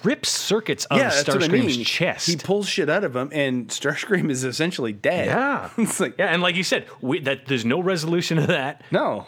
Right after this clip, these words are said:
Speaker 2: they, they never come back to it.
Speaker 1: So we go to the Autobots on set, and this time they have a chance to
Speaker 2: <laughs>
Speaker 1: act. They're pl-, they're wearing their stupid alien masks still.
Speaker 2: Then they're in this, like, made-up spaceship thing, and there's
Speaker 1: Yeah.
Speaker 2: dudes with, like, poles making it rock back and forth to make it look like it's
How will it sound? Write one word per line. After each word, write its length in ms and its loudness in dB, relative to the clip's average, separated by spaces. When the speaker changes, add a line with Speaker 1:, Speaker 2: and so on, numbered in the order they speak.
Speaker 2:
they, 240 2
they 360 -4
never 200 2
come 140 2
back 240 -2
to 240 0
it. 100 -8
Speaker 1:
So 320 2
we 180 0
go 220 2
to 240 0
the 180 0
Autobots 500 2
on 120 0
set, 340 0
and 160 2
this 140 0
time 280 2
they 100 4
have 100 4
a 40 0
chance 280 2
to 120 0
Speaker 2:
<laughs> 140 2
Speaker 1:
act. 140 -8
They're 160 2
pl-, 220 -4
they're 160 2
wearing 220 2
their 100 0
stupid 380 2
alien 340 2
masks 460 -2
still. 300 0
Speaker 2:
Then 280 0
they're 200 2
in 100 -2
this, 240 -2
like, 140 0
made-up 540 -2
spaceship 920 -4
thing, 420 -4
and 100 -2
there's 140 4
Speaker 1:
Yeah. 60 -2
Speaker 2:
dudes 300 0
with, 80 -4
like, 160 -2
poles 400 0
making 340 -2
it 100 -6
rock 320 -4
back 260 -6
and 120 -6
forth 340 -2
to 80 -8
make 140 -2
it 40 -2
look 160 -2
like 120 -2
it's 220 -10